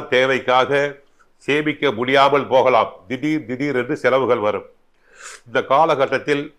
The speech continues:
நீங்கள் பெறும் நட்பு மட்டுமே லாபமாக அமையும். புனர்பூசம் நட்சத்திரத்தினருக்கு எதை எடுத்தாலும்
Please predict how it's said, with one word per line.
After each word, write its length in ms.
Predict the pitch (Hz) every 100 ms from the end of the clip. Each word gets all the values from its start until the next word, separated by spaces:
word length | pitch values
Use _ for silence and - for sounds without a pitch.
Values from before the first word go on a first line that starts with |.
| _ _ -
நீங்கள் 340 | 135 127 107
பெறும் 260 | 131 135 151 113
நட்பு 280 | 123 123 156
மட்டுமே 440 | 127 117 127 147 156 - _ _ _ -
லாபமாக 560 | 123 143 143 131 131 139
அமையும். 380 | 120 110 95 - _ _ _ _ _ _ _
புனர்பூசம் 680 | - 190 214 190 196 - 170 139
நட்சத்திரத்தினருக்கு 840 | 135 165 156 127 135 120 - 104 92 - _ _ - - - 120
எதை 160 | 147 170
எடுத்தாலும் 640 | 147 147 156 147 147 160